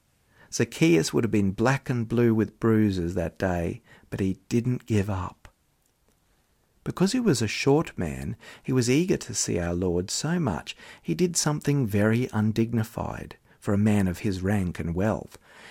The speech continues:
He climbed a tree, just like an eager child, a sycamore tree with its short trunk and very wide branches in all directions, which was easy to climb. When our Lord stopped at the tree and looked up,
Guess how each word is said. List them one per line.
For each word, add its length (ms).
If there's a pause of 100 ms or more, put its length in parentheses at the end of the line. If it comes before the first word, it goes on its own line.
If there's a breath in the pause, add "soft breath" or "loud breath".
He 120
climbed 560
a 80
tree, 720 (220 loud breath)
just 220
like 160
an 100
eager 300
child, 760 (460 soft breath)
a 80
sycamore 560
tree 320
with 160
its 160
short 480
trunk 420 (320 loud breath)
and 140
very 280
wide 440
branches 540
in 100
all 160
directions, 600 (320 loud breath)
which 120
was 220
easy 460
to 140
climb. 640 (1080 loud breath)
When 120
our 140
Lord 280
stopped 400
at 80
the 60
tree 240
and 140
looked 240
up, 360